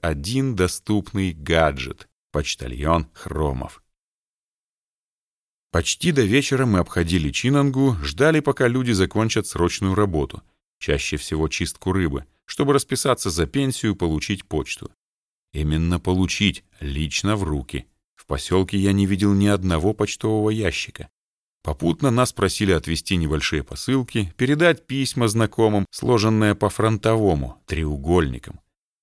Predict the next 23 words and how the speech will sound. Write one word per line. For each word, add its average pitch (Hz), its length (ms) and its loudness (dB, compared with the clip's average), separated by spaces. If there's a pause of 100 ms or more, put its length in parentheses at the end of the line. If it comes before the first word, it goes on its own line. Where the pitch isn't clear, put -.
(480)
Пока 78 280 0
мы 76 140 0
почтальонили, 110 920 0 (140)
посёлок 139 480 -2
погружался 107 680 0
в 85 80 -4
глубокие 73 600 -4
сумерки. 65 640 -10 (440)
Светились 143 600 2
два-три 127 480 0
окна, 120 480 2
не 76 160 0
более. 73 500 0 (540)
А 71 120 -6
это 76 320 0
означало, 78 540 0
что - 220 -4
эвенки 101 640 -2
перешли 104 540 2
в 98 60 2
режим 90 440 2
жёсткой 80 580 -4
экономии. 82 680 -4